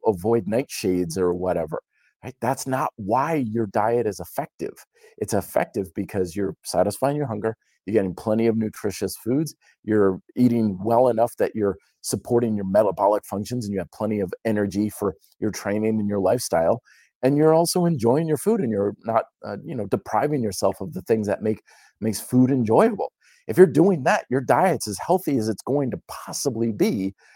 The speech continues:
And it doesn't matter if you're eating pizza or not, or if you're eating red meat or not, right? Those are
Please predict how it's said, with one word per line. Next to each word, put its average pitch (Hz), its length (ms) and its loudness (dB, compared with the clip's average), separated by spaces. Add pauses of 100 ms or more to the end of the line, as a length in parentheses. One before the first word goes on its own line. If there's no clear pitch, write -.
(400)
And 143 180 0 (120)
it 156 120 -6
doesn't 180 220 2
matter 175 220 2
if 113 120 -4
you're 113 120 0
eating 123 300 0
pizza 139 360 0
or 135 200 2
not, 156 340 0 (320)
or 107 80 -6
if 98 80 -4
you're 135 160 2
eating 143 220 0
red 139 200 2
meat 175 280 -2
or 196 140 0
not, - 260 -6 (360)
right? - 180 -12
Those 131 260 2
are 143 140 6